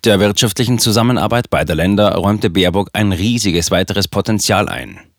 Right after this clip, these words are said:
Sie nannte die Bereiche Mineralien, Wasserstoff und Flüssiggas. „Eine gute gemeinsame Handelspolitik kann eben auch weltweit Werte und Standards fördern“, betonte sie.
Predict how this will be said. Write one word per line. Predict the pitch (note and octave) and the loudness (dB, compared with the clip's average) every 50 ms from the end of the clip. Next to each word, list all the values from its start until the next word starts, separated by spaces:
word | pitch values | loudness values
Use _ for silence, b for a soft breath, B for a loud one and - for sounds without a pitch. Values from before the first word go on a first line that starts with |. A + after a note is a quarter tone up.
| - | -4
Sie | G#2 G2 A#2 | 0 2 2
nannte | B2 B2 - B2 A2+ | 2 2 2 0 0
die | G2 F#2+ | 0 2
Bereiche | G#2+ G2 E2+ E2+ E2+ E2+ E2 - G#2+ | 2 0 0 0 0 0 0 0 0
Mineralien, | F#2 F#2 F2+ F2 F2 D#2 D#2 F2 G#2 A2+ A2+ A#2 A#2 - - | 0 2 0 0 0 -2 -2 -2 -2 0 0 -2 -2 -4 -6
Wasserstoff | D#3+ D#3 - - - A#2 G#2 - - A2+ G#2+ - - | -4 -4 -2 -2 0 0 0 0 0 0 -2 -2 -2
und | A2 A2+ A2 | -4 -4 -4
Flüssiggas. | - - A2 B2 - - F#2 - - D#2+ B1+ G#1+ - - - - - _ B B B B B B - | -2 0 0 0 0 0 -2 -2 -2 -2 -2 -2 -4 -4 -6 -6 -6 _ B B B B B B -2
„Eine | A2+ A#2 A2+ A2+ G2+ | 0 2 2 2 2
gute | - B2 C#3 - - G2 | 0 0 -2 0 0 0
gemeinsame | G2+ F2+ F2+ G2 G#2 F#2 G2+ F#2+ F2+ E2 | 0 0 0 0 0 0 0 0 0 0
Handelspolitik | F2 F#2 F2 F2+ E2 - - - F2+ F2+ F2 - G#2 F#2+ - - - | -2 -2 -2 -2 -2 -2 -2 -2 0 0 0 -2 -4 -4 -4 -6 -4
kann | - A2+ A2+ G2+ | 0 0 0 2
eben | E2+ G#2 F#2+ F#2+ F2+ D2+ | 0 0 0 0 0 0
auch | D#2+ F2 E2+ - - | 0 -2 -2 -2 0
weltweit | F#2+ G2 A#2+ A2+ - G2+ F2+ F#2 F2 - E2 | 0 0 0 2 0 0 2 0 0 -2 -2
Werte | F2 E2+ E2 D#2 G2+ F2 | -2 -2 -2 -2 -2 -2
und | F#2 G2 | 0 -2
Standards | F#2+ - - F2+ D2+ C#2+ C#2 C2 C2+ - - | -2 -2 -2 -4 -4 -4 -6 -6 -6 -6 -4
fördern“, | - F#2 E2 D2+ D2+ D#2 D2 C#2+ C#2 | -2 -2 -2 -2 -2 -4 -6 -6 -8
betonte | D2+ D#2 - F#2 E2+ D2 - C#2+ | -8 -6 -6 -6 -6 -6 -6 -8
sie. | - - A#1 G1+ | -8 -10 -10 -12